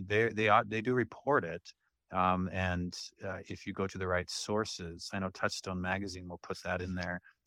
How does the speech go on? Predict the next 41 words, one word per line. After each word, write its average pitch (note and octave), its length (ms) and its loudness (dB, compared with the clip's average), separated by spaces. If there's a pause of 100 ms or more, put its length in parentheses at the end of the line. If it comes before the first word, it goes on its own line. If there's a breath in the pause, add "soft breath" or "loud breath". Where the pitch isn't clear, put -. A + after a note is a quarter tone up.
(120)
a F#2 40 -6
magazine F2+ 520 -2
sometimes, F2+ 720 -4
and, F2 280 -4
uh, E2+ 220 -6 (100)
others G2 360 2
just - 220 -10
let G2 240 -2
you F#2+ 80 -6
know F#2 200 0
what F#2 200 -2
kind F#2 140 0
of, F2+ 140 -2 (680)
uh, F2 240 -6 (640)
persecution - 720 2
the F2 100 -4
Christian - 420 -8
church, - 600 -2 (300)
uh, F2 160 -6
is, F2+ 340 -6
is G2+ 100 -8
suffering F2+ 460 0
even F#2 180 -4
in F2 120 -8
our E2 180 -6 (120)
own E2+ 260 -6
day. F2 420 0 (400)
But E3 80 2
it E3+ 60 8
also E3 200 6
po-, B2 160 -2
talks, - 380 2 (140)
it, A2+ 320 -4
it G#2+ 100 -2
ref-, A2+ 200 -4
references A2+ 460 0
those G#2 280 -2
who A2+ 260 0
will G2 240 0
be A#2 140 0
martyred F2 480 2